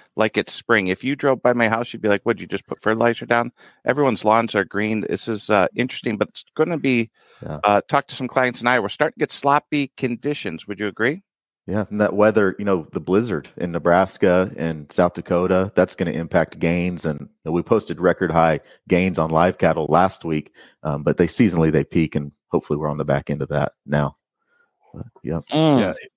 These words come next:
Speaker 3: here in Illinois, it's not
Speaker 1: Coffee's
Speaker 3: very
Speaker 1: good.
Speaker 3: much.
Speaker 1: You go,
Speaker 3: We're
Speaker 1: Connor.
Speaker 3: It's not very much. It was close to sixty. I think Christmas Eve it got close to seventy degrees. I wore a t-shirt, so,
Speaker 2: You
Speaker 3: uh,
Speaker 2: lucky duck.
Speaker 3: sloppy,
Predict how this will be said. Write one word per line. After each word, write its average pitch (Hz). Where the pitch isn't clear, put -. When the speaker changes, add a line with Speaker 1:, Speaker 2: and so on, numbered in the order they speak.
Speaker 3:
here 127
in 127
Illinois, 117
it's 107
not 127
Speaker 1:
Coffee's 117
Speaker 3:
very 113
Speaker 1:
good. 127
Speaker 3:
much. 117
Speaker 1:
You 131
go, 117
Speaker 3:
We're 135
Speaker 1:
Connor. 113
Speaker 3:
It's 131
not 156
very 143
much. 143
It 127
was 120
close 143
to 123
sixty. 127
I 117
think 135
Christmas 135
Eve 127
it 110
got 117
close 120
to 104
seventy 113
degrees. 101
I 98
wore 104
a 92
t-shirt, 95
so, 92
Speaker 2:
You 82
Speaker 3:
uh, -
Speaker 2:
lucky 101
duck. 87
Speaker 3:
sloppy, 147